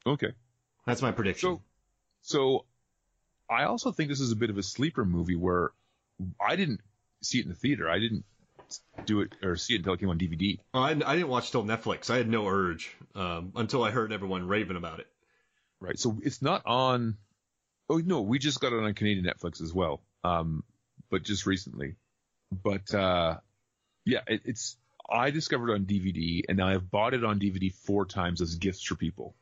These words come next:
Speaker 2: Oh, wow.
Speaker 1: So I think it's, I think it's the thing that on Blu-ray and D V D, it's, that's gonna make it, it's as much money. Like, I think, I think that's gonna, the D V D sales are gonna be huge for it.
Speaker 2: I think parents will buy the crap out of it because
Speaker 1: Oh, yeah.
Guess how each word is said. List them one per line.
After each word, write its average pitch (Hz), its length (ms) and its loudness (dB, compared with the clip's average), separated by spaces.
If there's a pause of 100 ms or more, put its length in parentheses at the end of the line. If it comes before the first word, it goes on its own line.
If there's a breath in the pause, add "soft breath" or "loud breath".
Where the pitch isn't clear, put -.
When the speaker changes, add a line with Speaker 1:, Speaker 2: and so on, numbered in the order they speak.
Speaker 2:
Oh, 196 140 -2
wow. 123 440 0 (760)
Speaker 1:
So - 240 -2
I 110 100 2
think 139 360 -2
it's, 127 280 -2
I 107 80 2
think 127 240 -2
it's 139 140 -2
the 113 100 0
thing 113 340 2
that 87 180 2
on 90 200 2
Blu-ray 98 400 4
and 90 80 -2
D 95 140 2
V 95 120 2
D, 95 80 2
it's, 85 120 -2
that's 95 200 0
gonna 101 160 0
make 90 260 0
it, 90 120 0 (180)
it's - 220 -6 (480)
as 101 200 2
much 95 220 0
money. 90 300 0
Like, 82 140 2
I 92 40 4
think, 104 280 0
I 95 40 0
think 104 240 0
that's 95 240 0
gonna, 90 220 -2
the 95 100 2
D 98 140 2
V 87 100 -2
D 101 60 2
sales 82 340 0
are 80 60 -2
gonna 80 140 2
be 82 80 0
huge 85 360 -2
for 69 240 0
it. - 60 -14 (180)
Speaker 2:
I 170 100 -4
think 226 220 -2
parents 131 360 -2
will 104 60 -2
buy 95 140 0
the 90 80 -6
crap 143 280 -4
out 92 120 -6
of - 80 -14
it - 140 -18 (200)
because 110 520 -2
Speaker 1:
Oh, 147 80 4
yeah. 185 220 2